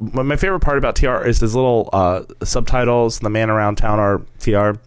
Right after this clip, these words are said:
It's written, "Perky little porn star," and he writes, "Isn't he cute? <laughs> It's like Brett Corrigan had traded half of his penis for a good voice." <laughs> I swear to God, he's so clever.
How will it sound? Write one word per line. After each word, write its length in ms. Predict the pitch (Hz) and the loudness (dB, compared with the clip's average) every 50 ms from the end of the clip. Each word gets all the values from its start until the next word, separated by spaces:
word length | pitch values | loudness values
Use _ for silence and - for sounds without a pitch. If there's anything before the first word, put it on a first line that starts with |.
| - - - - - - - - - - - - | -20 -20 -20 -20 -20 -20 -20 -20 -20 -18 -10 -8
It's 80 | 120 | -4
written, 220 | 120 127 110 98 127 | -4 -2 -4 -2 -2
"Perky 260 | - 139 143 156 160 | -2 0 0 0 0
little 200 | 143 135 131 120 | 0 0 0 0
porn 300 | - - 139 135 135 139 | 0 0 0 0 0 -2
star," 340 | - - 113 95 92 98 - - - - - - - - | -2 0 0 0 0 0 -2 -4 -8 -12 -14 -16 -10 -4
and 220 | - 120 123 120 | -2 0 0 0
he 100 | 127 135 139 | 0 0 2
writes, 280 | 139 135 131 127 - - | 2 0 0 -2 -2 -2
"Isn't 200 | 123 131 151 202 196 | 0 0 0 0 0
he 100 | 175 - | -2 -2
cute? 400 | - - 170 165 139 131 - - - - - - - - | -4 -2 -2 0 0 0 -2 -4 -8 -14 -16 -10 -2 0
<laughs> 60 | - - - - | 2 2 2 2
It's 160 | 170 180 175 - | 2 0 0 0
like 200 | 151 131 135 - | 0 -2 -2 -2
Brett 200 | - 135 - - | -4 -4 -4 -4
Corrigan 540 | - - 156 156 170 156 151 117 110 117 113 - - - - | -4 -2 -2 -2 0 0 -2 -2 -2 -2 -4 -8 -12 -16 -8
had 260 | - 113 117 117 110 - | -4 -2 -2 -2 -2 0
traded 300 | - - 131 127 120 110 | 0 0 0 0 0 0
half 240 | 107 131 143 135 - | 2 2 2 2 2
of 100 | 143 123 | 2 2
his 100 | 117 110 - | 0 0 0
penis 300 | - - 143 127 110 - | 0 0 0 2 2 2
for 140 | - 110 101 | 2 2 2
a 40 | 101 | 0
good 140 | 117 113 113 | 0 -2 0
voice." 580 | 117 123 113 - 480 - - - - - 523 440 - | 0 2 4 4 4 4 4 2 2 2 2 2 2
<laughs> 40 | 508 - - 494 - - 466 427 - 523 349 285 240 - - | 2 2 0 0 0 2 2 2 2 2 0 -2 -2 -2 -2
I 220 | - 208 226 - | -4 -4 -2 -4
swear 200 | 180 - 233 226 220 | -2 -2 0 0 0
to 60 | 226 | 0
God, 200 | 226 226 240 262 | 0 0 0 0
he's 120 | 294 254 | 0 0
so 140 | - 202 185 | 0 0 0
clever. 560 | 180 - - 180 170 165 143 104 82 82 - | 0 -2 -2 -2 -2 0 0 0 0 0 -2